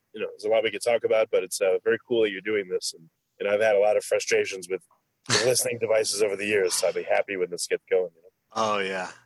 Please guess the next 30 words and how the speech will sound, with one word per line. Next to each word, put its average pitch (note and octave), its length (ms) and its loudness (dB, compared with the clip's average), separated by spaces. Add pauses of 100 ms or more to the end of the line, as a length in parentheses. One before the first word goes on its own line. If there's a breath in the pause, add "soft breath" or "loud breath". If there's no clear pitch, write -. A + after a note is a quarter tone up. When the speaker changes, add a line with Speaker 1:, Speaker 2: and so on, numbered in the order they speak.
(300)
Speaker 2:
You D3 100 0
know, C#3+ 140 0 (480)
Richard, C3+ 360 0
I B2+ 120 0
know, B2 120 -2
I A#2 120 0
know A#2+ 240 0 (160)
John A2 280 0
probably G#2 280 -2
has G2+ 200 -2
a F#2+ 40 -8
couple G#2+ 260 -4
of - 60 -10
points, G2 300 -6
and G2 100 -6
I G#2 80 -2
don't G#2+ 160 -6
want G2 140 -6
to F#2+ 40 2
steal G2+ 320 2
any G#2 200 -4
thunder F#2+ 360 -6
there, G2 320 -2
that's F#2+ 160 -4
for F#2+ 140 -8
sure. F2+ 460 -6 (120)
Um, F2+ 340 -10
the G#2 80 -10
guy's G2+ 280 0
just, - 400 -2